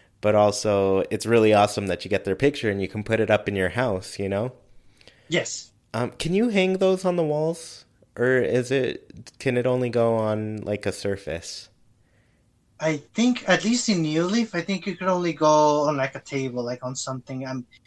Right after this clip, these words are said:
Speaker 2: maybe they added that in Happy Home Design.
Speaker 1: Yeah, I'm gonna have to look into that, 'cause I wanna know. <laughs>
Speaker 2: <laughs> Yeah.
Speaker 1: I'd really like to, I guess, have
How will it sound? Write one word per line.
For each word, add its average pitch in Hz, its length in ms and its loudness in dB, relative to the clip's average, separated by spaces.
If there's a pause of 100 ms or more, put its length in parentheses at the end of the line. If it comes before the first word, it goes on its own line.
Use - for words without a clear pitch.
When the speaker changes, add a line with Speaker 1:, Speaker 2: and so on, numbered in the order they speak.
(140)
Speaker 2:
maybe 170 260 2
they 170 220 6
added 156 320 4
that 147 260 2
in 139 160 -4
Happy 143 340 -6
Home 139 220 -4
Design. 120 580 -8 (680)
Speaker 1:
Yeah, 120 500 4
I'm 151 100 0
gonna 208 140 4
have 170 120 2
to 139 60 0
look 107 200 0
into 92 160 -4
that, 82 260 -4
'cause 101 160 -10
I 113 100 0
wanna 127 280 0
know. 82 240 -4 (420)
<laughs> 127 140 2 (260)
Speaker 2:
<laughs> - 440 -6
Yeah. 143 380 -4 (320)
Speaker 1:
I'd 123 200 4
really 123 280 6
like 101 440 2
to, 98 480 0 (100)
I 98 100 -6
guess, 92 300 -2
have 92 540 -4